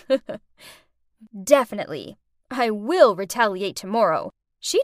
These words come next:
better watch out. Okay, but don't end up in after-school detention,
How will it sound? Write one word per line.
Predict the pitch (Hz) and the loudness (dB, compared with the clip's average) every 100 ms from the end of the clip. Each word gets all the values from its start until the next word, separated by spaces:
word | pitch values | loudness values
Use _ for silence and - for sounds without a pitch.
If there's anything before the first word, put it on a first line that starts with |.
| - | 2
better | 233 285 | 2 4
watch | 190 185 175 247 | 2 -2 -2 2
out. | 233 123 - - _ _ _ _ _ | 2 0 -10 -18 _ _ _ _ _
Okay, | 247 240 190 | -6 -4 -6
but | 180 208 - _ 196 | -2 -4 -6 _ -2
don't | 247 349 | 0 0
end | 415 403 | -2 -4
up | 403 | -4
in | 285 | -2
after-school | 233 226 214 - 208 | -2 -4 -10 -6 -8
detention, | 190 - 262 226 175 143 | -8 -6 -6 -6 -8 -12